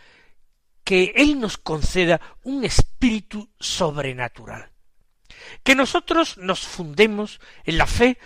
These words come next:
en la esperanza y en la caridad, no en especulaciones dudosas, que leamos y releamos estas palabras suyas del Evangelio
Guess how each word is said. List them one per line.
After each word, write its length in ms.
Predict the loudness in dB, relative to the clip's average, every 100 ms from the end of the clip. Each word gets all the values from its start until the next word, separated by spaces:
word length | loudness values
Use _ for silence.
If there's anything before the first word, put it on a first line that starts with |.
| -8
en 140 | 0 2
la 80 | 2
esperanza 680 | 2 4 4 6 2 2 -8 -20 -20 -14 -4
y 100 | -2
en 100 | 0
la 100 | -2
caridad, 500 | -4 -6 -12 -8 2 2 0 -14 -18 -12
no 360 | -2 2 2 2 -4
en 320 | 0 0 0 -8 -2
especulaciones 1400 | 0 0 -4 2 2 0 0 0 0 -4 -4 -4 -8 -16 -20
dudosas, 880 | -12 -8 -8 -8 -10 -12 -10 -12 -12 _ _ _ _ -20 _ -20 -20 _ -12
que 140 | -8
leamos 720 | -2 6 8 8 4 -2 -2 -2
y 100 | 0
releamos 1040 | 4 4 4 4 4 4 0 -10 -12 _ _ _ _ _ -12
estas 360 | -10 -6 -6
palabras 540 | 0 4 6 6 4 -6
suyas 640 | -6 -6 -2 -2 -2 -8 -20 _ _ -10
del 200 | -4 -4
Evangelio 720 | -4 -8 -6 -6 -6 -16